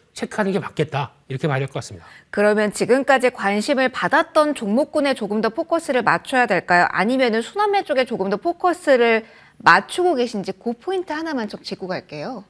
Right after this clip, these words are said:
Speaker 1: 네, 그거는 이따가 취재 단서에서 정리를 하겠지만
Speaker 2: 네네.
Speaker 1: 중요한 거는, 어, 저희가 보통 볼 때 주식을 할 때 이만큼이란 단어,
Speaker 2: 음.
Speaker 1: 그러니까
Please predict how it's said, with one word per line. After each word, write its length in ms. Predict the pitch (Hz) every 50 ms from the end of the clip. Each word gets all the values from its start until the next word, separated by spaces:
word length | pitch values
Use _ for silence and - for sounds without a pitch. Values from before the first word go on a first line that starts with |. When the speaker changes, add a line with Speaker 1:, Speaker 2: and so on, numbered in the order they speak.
| _ _ -
Speaker 1:
네, 180 | 190 190 180
그거는 260 | 156 196 226 247 262
이따가 280 | 247 214 - 220 208 214
취재 240 | 214 - - 240 233
단서에서 460 | 196 185 180 180 156 180 170 156 175
정리를 300 | 160 - 135 143 156 160 156
하겠지만 480 | - 180 170 - - - 139 151 135 -
Speaker 2:
네네. 240 | 202 180 135 135 117
Speaker 1:
중요한 320 | - 151 190 202 202 185
거는, 380 | 175 190 190 233 226 185 - - - - _ _ _ _ _ -
어, 280 | 175 175 175 165 151 -
저희가 200 | - - 214 254
보통 260 | 240 202 208 - 233 196
볼 100 | 185 175
때 80 | -
주식을 340 | 156 - 165 170 180 175 165
할 160 | 156 147 151
때 220 | - 170 160 135 -
이만큼이란 800 | - 185 220 254 254 262 262 262 254 - - 240 233 214 196 180
단어, 280 | - - 127 - 156 - - _ _ _ -
Speaker 2:
음. 120 | - 190 190
Speaker 1:
그러니까 220 | 185 180 165 139